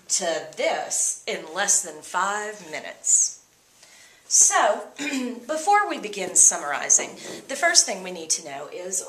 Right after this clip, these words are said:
what exactly is summarizing? Well, summarizing is giving a short statement of the important points. That's all. We're just taking all of the extra stuff out. Why is it important? Well, summarizing allows us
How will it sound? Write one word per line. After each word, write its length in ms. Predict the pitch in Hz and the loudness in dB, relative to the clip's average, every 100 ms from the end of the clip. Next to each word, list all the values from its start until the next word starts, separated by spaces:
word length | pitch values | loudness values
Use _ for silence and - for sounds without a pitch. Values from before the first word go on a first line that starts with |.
| - | -8
what 160 | 196 247 | -4 -2
exactly 500 | 262 269 277 269 247 240 - | 0 2 0 -2 -6 -6 -2
is 260 | 285 285 | 0 4
summarizing? 840 | - - 156 151 156 - - - - - - - - - | 6 4 0 -10 -8 -2 -2 -2 -8 -20 -20 -18 -14 -2
Well, 280 | 254 285 320 | 2 4 4
summarizing 760 | - 294 330 339 359 349 311 | 4 2 0 0 -2 -4 -4
is 120 | 240 | -6
giving 300 | - 202 214 | -6 -6 -2
a 40 | 196 | 4
short 440 | 202 - 233 262 | 6 4 0 4
statement 840 | - - - 294 - 196 170 160 - | 6 6 0 -4 -8 -12 -12 -10 -6
of 140 | 247 | -6
the 120 | 226 269 | -6 -6
important 640 | 277 - 202 175 190 190 | -8 -10 -12 -12 -12 -18
points. 800 | - 254 214 156 - - - - - - - | -10 -6 -6 -8 -6 -4 -4 -6 -16 -20 0
That's 260 | 294 320 | 2 6
all. 520 | 339 311 - - - _ - - - 220 | 6 4 2 -6 -18 _ -20 -18 -16 -12
We're 120 | 247 | -4
just 280 | 247 - - | 6 6 6
taking 420 | 277 277 254 233 - | -2 -4 -6 -6 -2
all 220 | 226 226 | -2 -2
of 100 | 208 | -6
the 180 | - 233 | -6 -2
extra 400 | 226 - - 202 | 2 2 2 4
stuff 400 | - 202 175 - | 4 4 -4 -8
out. 400 | 165 - - - - - - - - _ | -10 -10 -10 -10 -12 -20 -20 -18 -20 _
Why 260 | 196 240 285 | 2 4 6
is 180 | 302 294 | 6 4
it 100 | 254 | 0
important? 760 | 240 - 269 339 349 381 - | -6 -6 -2 -2 -4 -10 -8
Well, 300 | 254 247 277 | -2 2 2
summarizing 760 | 277 - 269 262 285 294 294 294 - | 4 2 2 0 -2 0 -2 -4 -6
allows 480 | 226 214 214 226 | -2 2 2 2
us 220 | 214 202 | 4 4